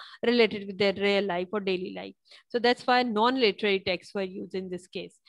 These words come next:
As you have seen that, uh, the text that I have used for my, uh, demo was related with Pakistan and its cities। So पाकिस्तान आपका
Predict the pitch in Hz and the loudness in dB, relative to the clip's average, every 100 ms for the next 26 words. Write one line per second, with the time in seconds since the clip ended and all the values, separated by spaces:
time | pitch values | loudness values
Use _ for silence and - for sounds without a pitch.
0 | - - 202 202 214 196 - 226 220 208 | -18 -6 -6 0 0 0 -4 -6 -2 -2
1 | 202 - 214 208 202 196 202 226 220 214 | -2 -4 0 2 0 0 -2 -2 -2 -4
2 | 202 - 247 254 240 214 214 - 208 196 | 0 0 2 0 -4 -4 -6 -2 0 0
3 | - 208 208 196 196 185 208 196 190 190 | -4 -6 -4 -2 -2 -2 -2 -2 -2 -4
4 | 208 226 208 233 - - 202 208 196 214 | -4 0 2 2 -2 -6 -2 -2 -2 -6
5 | 208 214 - 185 185 - 196 202 196 202 | -6 -4 -2 -4 -4 -4 -2 -2 -4 -6
6 | - 202 - - _ - - - - 240 | -6 -10 -10 -18 _ -20 -20 -12 -4 0
7 | 220 214 262 - 277 277 220 214 254 247 | 0 0 -4 0 -2 0 -2 0 2 2